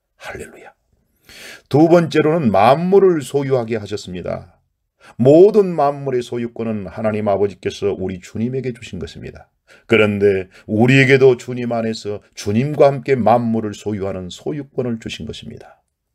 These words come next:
요한복음 삼 장 삼십오 절에 보시면 "아버지께서 아들을 사랑하사 만물을 다 그 손에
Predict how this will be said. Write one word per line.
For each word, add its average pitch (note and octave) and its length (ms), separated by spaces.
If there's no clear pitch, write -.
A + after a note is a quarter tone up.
요한복음 A2+ 540
삼 G#2 260
장 G2 200
삼십오 F2 760
절에 F#2 160
보시면 F2 580
"아버지께서 C3+ 760
아들을 C#3 300
사랑하사 C3+ 520
만물을 A2+ 640
다 G#2 240
그 G2+ 200
손에 C#3+ 420